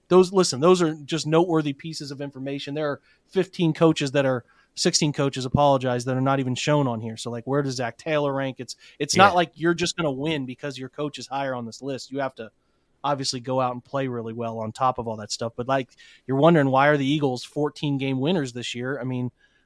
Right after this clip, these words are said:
Speaker 1: look at, look at their head coach at the top of this ranking on top of the roster that they put together, and it all sort of, uh, it all sort of adds up. So, um,
Speaker 2: Yeah.
Speaker 1: listen, we're gonna take one,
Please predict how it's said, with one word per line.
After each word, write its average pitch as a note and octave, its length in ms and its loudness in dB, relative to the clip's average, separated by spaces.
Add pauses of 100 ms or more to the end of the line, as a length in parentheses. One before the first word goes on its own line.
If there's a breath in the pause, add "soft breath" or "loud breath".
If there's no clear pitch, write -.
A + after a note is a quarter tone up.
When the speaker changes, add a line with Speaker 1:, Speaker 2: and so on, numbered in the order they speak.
(120)
Speaker 1:
look C#3+ 240 -4
at, D3 180 -4
look C#3+ 200 -6
at C#3+ 140 -6
their C#3+ 160 -2
head C#3 180 -4
coach E3 280 -2
at C3+ 60 -6
the C3 80 -10
top C#3+ 300 0
of C3+ 40 -4
this C3 160 -4
ranking C#3 320 -2
on C3 120 -2
top C#3+ 260 0
of C3+ 100 -8
the C3 100 -6
roster C3+ 420 2
that B2 160 -10
they B2 100 -6
put - 220 -12
together, B2+ 400 -4
and A#2+ 160 -4 (400 soft breath)
it B2+ 80 -2
all C3 160 4
sort C3+ 280 -4
of, B2 160 -6
uh, A#2 300 -4 (460)
it C3 80 -6
all C3+ 120 2
sort C3 220 -4
of A#2+ 80 -4
adds A2 220 -6
up. G#2+ 240 -10
So, C#3 400 2 (160)
um, C3 440 -4 (120)
Speaker 2:
Yeah. F3 60 -2
Speaker 1:
listen, F3+ 200 2
we're E3+ 120 2
gonna G3+ 140 4
take F#3 440 -2 (480)
one, E3+ 600 2